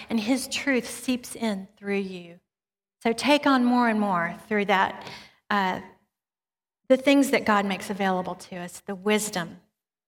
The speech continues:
And finally, and the most powerful expression of God's help for us in conflict is the power of Christ. Jesus did not live a day on earth without conflict, I'm sure.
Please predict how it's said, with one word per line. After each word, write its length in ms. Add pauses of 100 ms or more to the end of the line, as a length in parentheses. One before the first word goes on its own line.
(560)
And 120
finally, 500
and 80
the 40
most 240
powerful 960 (160)
expression 840 (260)
of 120
God's 240
help 380
for 140
us 200
in 80
conflict 500
is 160
the 80
power 300
of 120
Christ. 500 (1200)
Jesus 400
did 160
not 240
live 160
a 60
day 200
on 140
earth 220
without 280
conflict, 480
I'm 140
sure. 340